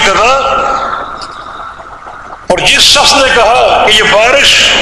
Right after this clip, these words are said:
فلاں ستارے کی دین ہے، فلاں ستارے کی تاثیر ہے، وہ اس ایک ہی جملے سے کافر ہو گئے،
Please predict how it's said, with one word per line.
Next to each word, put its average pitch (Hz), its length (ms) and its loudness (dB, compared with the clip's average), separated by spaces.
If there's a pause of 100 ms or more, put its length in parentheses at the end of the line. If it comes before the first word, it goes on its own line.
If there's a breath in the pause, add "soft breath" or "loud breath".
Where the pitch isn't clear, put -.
(1500)
فلاں 226 520 0
ستارے 233 560 2
کی 254 240 2
دین 247 240 2
ہے، 196 460 0 (1600)
فلاں 233 340 0
ستارے 247 540 2
کی 269 220 0
تاثیر 254 520 2
ہے، 208 300 2 (2250)
وہ 190 80 4
اس 190 120 2
ایک 220 240 2
ہی 214 200 2
جملے 214 380 2
سے 202 320 2 (800)
کافر 208 340 2
ہو 135 260 2
گئے، - 340 -2